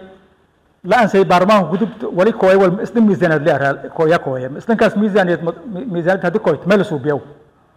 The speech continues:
Kolley, marmar wali la hangnagay baarlamaanka dib la hanka nagay, iyo dib un ku shaqeeyaan miisaaniyadda islanka kooyti. Kadib wali la jaray wal oo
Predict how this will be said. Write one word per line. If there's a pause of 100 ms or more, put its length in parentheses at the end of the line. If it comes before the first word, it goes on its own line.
(800)
Kolley, (720)
marmar
wali
la
hangnagay
baarlamaanka
dib
la
hanka
nagay, (880)
iyo
dib
un
ku
shaqeeyaan (580)
miisaaniyadda
islanka
kooyti. (920)
Kadib
wali
la (180)
jaray
wal
oo